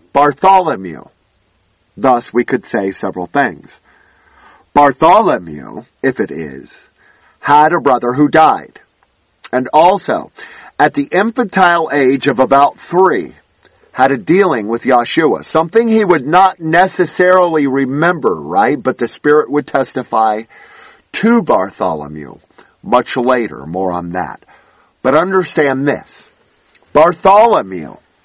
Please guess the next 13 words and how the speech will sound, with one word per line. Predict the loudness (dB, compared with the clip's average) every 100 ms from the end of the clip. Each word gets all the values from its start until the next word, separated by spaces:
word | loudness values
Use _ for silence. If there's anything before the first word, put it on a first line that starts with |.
| _ 0
as | 2 4 2
an | -2
apostle, | -2 0 2 2 0 -14 -16 -18 _ _ _ _
for | -2
the | 0
most | 0 0 -2 -10 -12
part, | -12 -12 -18 _ _ _ _ _ _
nobody | 0 2 4 4 4
really | 2 2 2 0
knows | 0 2 0 -2 -10 _ -2
who | -2 0
he | 0 0
is. | 0 0 -6 -20 -20